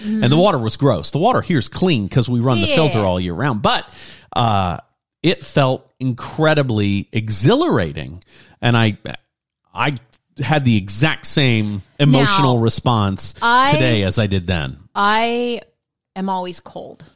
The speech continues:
Speaker 1: And I didn't get a pack of gum out of it.
Speaker 2: No, I'm
Speaker 1: <laughs>
Speaker 2: always cold anyway, so the idea of doing this is, uh, yuck.
Speaker 1: Yeah.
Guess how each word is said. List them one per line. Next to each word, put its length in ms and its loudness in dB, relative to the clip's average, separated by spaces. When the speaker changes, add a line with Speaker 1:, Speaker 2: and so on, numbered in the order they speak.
Speaker 1:
And 100 0
I 60 2
didn't 160 2
get 100 4
a 40 -4
pack 240 -4
of 60 -6
gum 220 0
out 120 -12
of 100 -12
it. 140 -12
Speaker 2:
No, 340 -12
I'm 240 2
Speaker 1:
<laughs> 80 4
Speaker 2:
always 280 -6
cold 320 -2
anyway, 480 -4
so 220 -6
the 160 -4
idea 400 -2
of 80 -10
doing 320 -8
this 400 -10
is, 560 -10
uh, 440 -12
yuck. 340 -10
Speaker 1:
Yeah. 240 -2